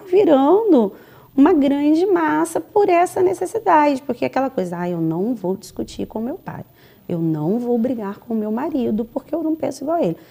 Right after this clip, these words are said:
E a minha tia mais velhinha, ela sabe mais do que eu. "Não, mas aquele meu amigo, ele é doutor e não sei o quê, e se ele pensa assim, isso é porque isso está correto." E aí você vai,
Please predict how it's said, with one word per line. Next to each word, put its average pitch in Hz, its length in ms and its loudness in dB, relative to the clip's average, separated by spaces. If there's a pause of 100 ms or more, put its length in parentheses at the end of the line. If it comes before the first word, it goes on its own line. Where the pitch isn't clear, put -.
(260)
E 269 200 2
a 294 40 0
minha 226 220 -2
tia 196 300 -6
mais 202 180 -2
velhinha, 214 400 -4
ela 180 140 -6
sabe 190 340 -4
mais 196 320 -2
do 208 80 -4
que - 160 -8
eu. 180 160 2 (260)
"Não, 185 200 2
mas 165 160 -2
aquele 185 300 -4
meu 208 200 -2
amigo, 185 480 -2
ele 190 120 -2
é 190 40 0
doutor 202 680 0
e 220 80 -2
não 214 160 -4
sei 208 260 -6
o 214 60 -8
quê, - 160 -6
e 208 160 -2
se - 160 -8
ele 180 80 0
pensa 175 320 -6
assim, 170 200 -6
isso 180 140 -6
é 294 40 2
porque - 300 -6
isso 180 300 -2
está 226 220 -8
correto." 330 760 -2 (560)
E 254 160 4
aí 277 240 4
você 294 320 0
vai, 320 480 0